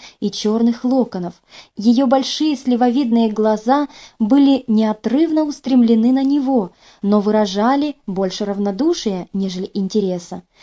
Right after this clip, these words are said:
Танцевала она легко, но без страсти и азарта молоденьких барышень.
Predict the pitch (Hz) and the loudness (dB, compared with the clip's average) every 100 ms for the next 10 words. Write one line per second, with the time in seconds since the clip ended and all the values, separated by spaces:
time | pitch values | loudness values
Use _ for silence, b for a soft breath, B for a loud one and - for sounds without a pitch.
0 | b - 277 269 311 339 381 359 339 339 | b 0 2 2 4 4 6 6 6 4
1 | 339 - - 262 254 - 202 233 254 240 | 2 -2 2 4 4 0 0 2 0 -4
2 | - 220 226 233 - 233 214 202 190 214 | -4 0 0 0 -4 -2 -2 -2 0 2
3 | 294 320 311 302 b - 208 185 185 208 | 2 0 -2 -2 b -2 0 0 -2 -2
4 | 214 233 233 285 254 190 - 180 | -2 -2 0 0 0 -4 -6 -8